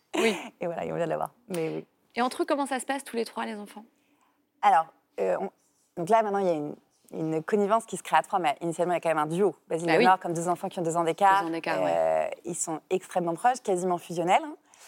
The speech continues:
Speaker 2: Euh, on me demande tout le temps comment se joue ce rôle d'aîné qui se développe moins vite, euh, en termes d'apprentissage scolaire, et cetera, que, que le second. Et en fait, euh,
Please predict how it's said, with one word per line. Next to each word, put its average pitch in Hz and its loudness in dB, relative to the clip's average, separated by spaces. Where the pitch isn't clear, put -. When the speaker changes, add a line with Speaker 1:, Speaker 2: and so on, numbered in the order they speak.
Speaker 2:
Euh, 180 -4
on 208 -4
me 196 -2
demande 220 0
tout - -12
le 262 -14
temps 349 -2
comment 277 -2
se 214 -6
joue 254 -10
ce 262 0
rôle 233 0
d'aîné 240 2
qui 220 -6
se 180 -10
développe 208 0
moins 226 2
vite, - -6
euh, 196 0
en 196 -2
termes 190 -2
d'apprentissage 190 -2
scolaire, 202 -4
et - -20
cetera, 208 0
que, 185 -2
que - -6
le 185 0
second. 240 -2
Et 190 0
en 180 4
fait, - -2
euh, 151 -2